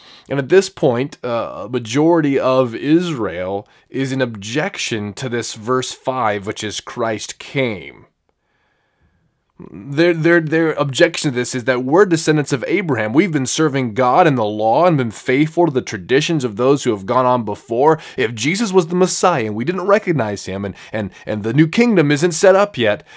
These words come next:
then God failed. Then God failed. If we, we, we didn't, we didn't recognize it, we didn't see it, the kingdom isn't here, then if,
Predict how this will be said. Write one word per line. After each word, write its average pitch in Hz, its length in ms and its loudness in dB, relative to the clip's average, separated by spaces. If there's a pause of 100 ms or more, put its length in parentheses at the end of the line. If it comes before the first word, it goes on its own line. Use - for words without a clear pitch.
then 123 160 0
God 175 300 4
failed. 131 560 0 (1120)
Then 156 200 6
God 170 320 4
failed. 120 420 4
If 101 120 -8
we, 113 140 -8
we, 156 180 2
we 139 140 4
didn't, 160 260 4
we 139 100 -2
didn't 156 200 4
recognize 165 500 2
it, - 200 0
we 123 140 -4
didn't 147 200 0
see 156 240 2
it, 180 180 -2
the 123 200 -4
kingdom 160 440 0
isn't 147 200 -2
here, 160 340 0 (280)
then 127 320 2 (280)
if, 110 200 -6